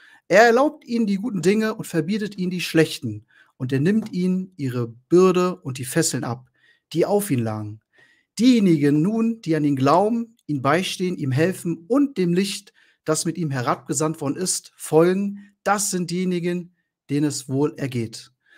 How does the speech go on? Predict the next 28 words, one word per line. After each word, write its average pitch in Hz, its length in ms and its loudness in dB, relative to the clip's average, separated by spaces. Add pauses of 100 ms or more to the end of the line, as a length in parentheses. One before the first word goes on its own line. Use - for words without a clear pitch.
(140)
Das 131 160 -8
heißt, 214 480 -2
wir 139 120 -6
sehen 202 220 0
hier 233 420 -2
im 202 180 -4
Koran 196 680 -2
ganz 196 360 -4
klar, 202 460 -4 (360)
dass 165 320 -2
Mohammed 196 500 -6 (260)
in 220 180 -4
der 202 140 -4
Alten 180 200 -6
Schrift, - 400 -8
in 202 140 -2
der 190 80 -2
Bibel 175 180 -8
vorhergesagt 156 580 -6
worden 113 140 -8
ist. - 160 -12
Und 139 180 -14
darum 180 260 -4
geht's 180 200 -4
heute 156 120 -4
in 135 40 -2
dieser 117 220 -4
Debatte. 123 380 -8